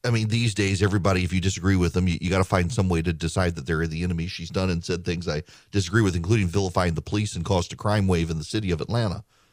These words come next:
But, um, she's, she's not a, she's not a villain, but she's not good at her job. At least she wasn't good as mayor. She couldn't win re-election in the city of Atlanta.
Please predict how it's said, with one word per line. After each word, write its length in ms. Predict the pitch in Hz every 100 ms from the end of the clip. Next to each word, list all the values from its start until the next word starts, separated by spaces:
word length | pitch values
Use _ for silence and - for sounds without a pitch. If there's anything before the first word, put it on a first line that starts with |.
| _ _ _ _ _ _ _ _ _ -
But, 440 | 82 104 95 92 - _ _
um, 540 | 98 95 92 92 90
she's, 260 | 95 - 95
she's 260 | - 110 95
not 220 | 113 110
a, 240 | 98 92
she's 220 | - 101
not 120 | 104 107
a 60 |
villain, 640 | 80 80 110 87 71 80 82 _ _ _ _ _ _ _ _ _ _ _ _ _
but 280 | 90 113 104
she's 220 | - 101
not 280 | 98 101 95
good 160 | 95 87
at 80 |
her 100 | 82
job. 560 | 80 104 98 - - - - _ _ _ _
At 320 | - _ 104
least 140 | 110
she 100 | 117
wasn't 280 | 101 98 85
good 140 | 92
as 160 | 90 82
mayor. 420 | 101 107 85 107 - - -
She 220 | - 101
couldn't 320 | - 135 104
win 200 | 104 104
re-election 800 | 98 92 95 107 - - 76 82 - _
in 120 | -
the 80 | 85
city 260 | - 113 107
of 100 | 85
Atlanta. 640 | 82 95 98 92 - -